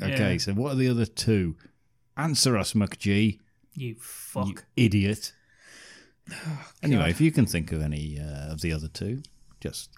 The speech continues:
Speaker 1: give us a, give us a, a, a line,
Speaker 2: Can,
Speaker 1: you
Speaker 2: can
Speaker 1: know,
Speaker 2: you,
Speaker 1: just drop us that one.
Speaker 2: Ken, can you think of any film off the top of your head that supersedes the se-, the original?
Speaker 1: Well, not this one.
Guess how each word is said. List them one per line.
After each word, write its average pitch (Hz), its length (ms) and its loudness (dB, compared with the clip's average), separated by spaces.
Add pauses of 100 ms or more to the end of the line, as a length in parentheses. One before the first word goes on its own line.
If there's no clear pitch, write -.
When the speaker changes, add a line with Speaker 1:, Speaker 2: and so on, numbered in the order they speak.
Speaker 1:
give 78 140 -8
us 87 160 -6
a, 76 140 -6 (220)
give 117 120 -4
us 127 120 -6
a, 127 120 -2 (280)
a, 123 80 -4
a 127 220 -2
line, 139 340 0
Speaker 2:
Can, 175 120 0
Speaker 1:
you 151 60 0
Speaker 2:
can 160 140 10
Speaker 1:
know, 170 40 10
Speaker 2:
you, 185 160 8
Speaker 1:
just - 220 -4
drop - 220 -4
us 98 100 0
that 85 160 -8
one. 82 140 -12 (340)
Speaker 2:
Ken, 160 220 4
can 143 120 4
you 147 80 8
think 156 200 4
of 135 100 2
any 151 300 4
film 120 260 -4
off 113 120 -6
the - 40 -8
top 123 120 -4
of 127 60 -8
your 123 100 -4
head 117 180 -8
that 113 100 -8
supersedes 123 640 -6
the 120 80 -8
se-, - 220 -8
the 120 180 -4
original? 113 440 -10 (120)
Speaker 1:
Well, 92 100 -2
not 101 220 0
this 113 200 -2
one. 95 220 -12